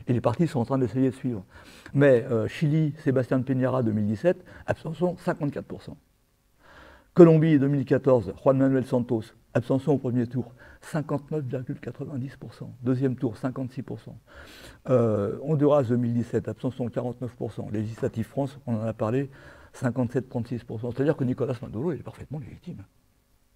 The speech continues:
Point. Point. C'est, euh, y a, y a, y a rien à dire. Je termine. Euh, comme vous allez me poser la question pour savoir pour, comment ça se fait que ça tient, je mets ça de côté. Euh, et non, je, je vais terminer en vous lisant deux trucs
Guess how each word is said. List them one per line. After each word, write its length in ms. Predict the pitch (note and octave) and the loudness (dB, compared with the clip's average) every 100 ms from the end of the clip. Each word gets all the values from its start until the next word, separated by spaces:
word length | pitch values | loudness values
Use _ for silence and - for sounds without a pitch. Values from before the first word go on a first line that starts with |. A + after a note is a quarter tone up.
| - | -8
Point. 240 | E3 B2 - _ _ - | -6 -6 -14 _ _ -10
Point. 140 | C#3+ - G2+ - - | -10 -12 -20 -20 -12
C'est, 140 | F#2 | -12
euh, 60 | E2+ E2+ - - - - - - - - A2+ | -12 -16 -18 -18 -20 -20 -20 -20 -20 -16 -12
y 40 | |
a, 120 | G#2 | -10
y 60 | - | -10
a, 80 | G#2+ | -10
y 100 | A2+ | -6
a 40 | |
rien 180 | G2 C3 | -2 0
à 80 | A#2 | 0
dire. 220 | D3 C#3 - - _ _ _ - - | 0 -2 -6 -20 _ _ _ -20 -18
Je 80 | - | -8
termine. 440 | - B2+ D3+ F#2+ G#2 - - _ - - - - _ - | -2 0 0 -4 -8 -18 -20 _ -20 -20 -20 -20 _ -4
Euh, 520 | A2 G2+ F#2 F2 F2 - - | -2 0 -2 -4 -8 -10 -6
comme 120 | C3 B2+ | -2 2
vous 120 | A#2 | 2
allez 100 | A2+ | 2
me 80 | A2 | 0
poser 220 | B2 A#2 | 0 0
la 100 | A2 | 2
question 280 | A2+ A2+ A#2+ | 0 0 -2
pour 180 | A2+ | -2
savoir 200 | B2+ C3 | 0 0
pour, 140 | A#2 A#2+ | 0 -2
comment 220 | B2 B2+ | 0 0
ça 120 | B2 | -2
se 60 | G#2 | -4
fait 100 | A#2 | -6
que 60 | |
ça 140 | - A2 | -4 -6
tient, 160 | B2+ B2 G#2 | -6 -10 -8
je 60 | |
mets 80 | A2 | -8
ça 140 | - | -8
de 80 | A#2+ | -8
côté. 340 | - A#2 E3+ F#3 _ _ - - _ - - - - - - - C#4 | -6 -4 -4 -6 _ _ -16 -16 _ -20 -20 -18 -16 -18 -20 -14 -2
Euh, 920 | C3+ A#2+ A2 G#2+ G#2 G2+ G2+ G2 F#2+ - - _ | 2 4 4 2 -2 -6 -6 -8 -10 -12 -20 _
et 80 | - | 2
non, 160 | C#3 E3 | 6 6
je, 220 | B2+ D3 | 6 2
je 80 | A2 | 4
vais 120 | D3 | 4
terminer 280 | D#3+ D#3+ F3+ | 6 4 4
en 80 | F#3 | 4
vous 140 | C#3+ | 4
lisant 240 | C#3 C3 | 4 4
deux 120 | B2 C#3 | 4 2
trucs 360 | - C3+ C3+ | 2 0 -2